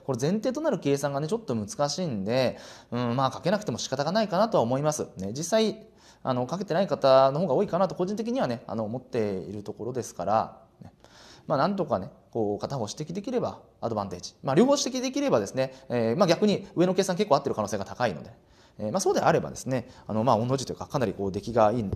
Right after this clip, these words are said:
かなとは思いますけれども。はい。まあ、なんとか片方指摘できたらいいかなっていうところです。はい。で、続いて、えー、問題の五ですね。えー、括弧の一番は子会社の範囲の検討で、これは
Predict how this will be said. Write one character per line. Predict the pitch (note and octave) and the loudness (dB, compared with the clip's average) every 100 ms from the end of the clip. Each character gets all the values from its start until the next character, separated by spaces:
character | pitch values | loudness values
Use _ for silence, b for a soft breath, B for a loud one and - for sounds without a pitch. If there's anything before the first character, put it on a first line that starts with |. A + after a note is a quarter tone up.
| - | -4
か | |
な | B2 A#2+ | 0 0
と | E2+ | 0
は | D2+ | -4
思 | G2+ | -6
い | G#2 | -4
ま | G2+ | -4
す | - | -6
け | - | -2
れ | E2+ | 0
ど | |
も。 | D#2+ F#2+ - - _ _ _ _ _ _ _ _ - - b b b b b | 0 -2 -6 -18 _ _ _ _ _ _ _ _ -20 -20 b b b b b
は | - | -6
い。 | G2+ - _ _ _ b b b | -6 -6 _ _ _ b b b
ま | D3 | -6
あ、 | |
な | B2+ | -4
ん | |
と | E3 | 0
か | G#2 - | -2 -2
片 | - A2 | -6 -4
方 | F#2+ - - _ - | -6 -12 -20 _ -10
指 | - G2 | -8 -6
摘 | |
で | |
き | A2 | -4
た | A2+ | -2
ら | |
い | A#2 | -2
い | |
か | |
な | C3+ | -2
っ | G#3 - | -4 -6
て | G2 | -8
い | |
う | |
と | E2+ | -8
こ | D2+ | -10
ろ | - | -14
で | - | -14
す。 | - - _ _ _ _ _ _ | -20 -20 _ _ _ _ _ _
は | C#3 | -2
い。 | C#3+ - - B B B B | -2 -2 -20 B B B B
で、 | A#3+ | -6
続 | A#3 A#3+ | -4 -2
い | |
て、 | C#4 - | -2 0
え | F3 D#3+ D#3+ | 2 4 4
ー、 | D#3 | 4
問 | F#3 C4 | 4 6
題 | D4 | 4
の | C#4+ C4+ | 6 6
五 | A#3+ C#4+ D4+ | 6 6 6
で | A#3 | 4
す | - | 2
ね。 | C#3+ - - _ _ | -2 -4 -8 _ _
え | - D3 | -2 0
ー、 | |
括 | C4+ | 0
弧 | - | 2
の | |
一 | G#3 | 4
番 | A3 E3+ | 6 6
は | |
子 | C#3 | 8
会 | D#3+ | 4
社 | F#3 | 4
の | G3 | -2
範 | C#4 | 0
囲 | |
の | D#3+ | 0
検 | C3+ B2+ C3 | -2 -2 0
討 | B2+ | 2
で、 | D3 | 2
こ | F#3+ | 4
れ | A#3 | 6
は | A#3 A3 A3 - | 8 8 4 -14